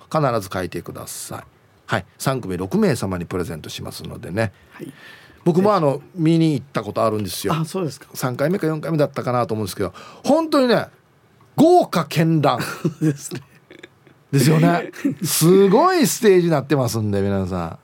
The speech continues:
Speaker 1: ん、ぜひ行ってびっくりしてみてください。よろしくお願いします。
Speaker 2: はい。よろしくお願いします。
Speaker 1: はい。ということで、この時間のゲストは秀勝さんでした。どうもありがとうございました。
Speaker 2: はい、ありがとうございました。
Speaker 1: ということで、もう秀勝さん来たからには、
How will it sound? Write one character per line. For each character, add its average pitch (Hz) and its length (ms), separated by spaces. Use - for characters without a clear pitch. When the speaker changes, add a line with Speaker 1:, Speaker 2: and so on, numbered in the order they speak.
Speaker 1:
ん、 107 40
ぜ 131 180
ひ 143 100
行 - 20
っ 160 40
て 139 200
び 120 180
っ 143 60
く 175 120
り 165 60
し - 60
て 151 80
み 123 60
て 117 60
く 98 80
だ 87 120
さ - 120
い。 - 40
よ 113 120
ろ 104 40
し 95 80
く - 80
お 92 40
願 85 200
い - 20
し 90 80
ま 85 140
す。 - 160
Speaker 2:
は 143 80
い。 - 20
よ - 60
ろ 156 220
し - 60
く - 80
お 107 40
願 110 180
い - 20
し - 140
ま 131 100
す。 - 120
Speaker 1:
は 165 60
い。 - 20
と 92 60
い 92 40
う 90 60
こ 92 80
と 87 100
で、 87 200
こ 143 140
の 135 80
時 104 100
間 110 240
の 101 100
ゲ 95 120
ス - 160
ト 85 220
は 78 160
秀 135 300
勝 196 160
さ - 220
ん 110 60
で 92 80
し - 80
た。 95 140
ど 101 100
う 92 40
も 90 120
あ 92 40
り 131 80
が 190 120
と 143 100
う 110 40
ご 101 100
ざ 170 140
い 233 40
ま 180 160
し - 100
た。 - 60
Speaker 2:
は 175 60
い、 - 20
あ 165 40
り 160 60
が 156 60
と 139 120
う 131 40
ご 123 60
ざ 151 80
い 147 60
ま 151 120
し - 120
た。 143 360
Speaker 1:
と 214 140
い 202 100
う 208 80
こ 190 100
と 165 120
で、 123 240
も 214 220
う 185 60
秀 202 100
勝 214 200
さ 220 180
ん 202 120
来 - 100
た 190 100
か 131 100
ら 101 100
に 92 100
は、 87 240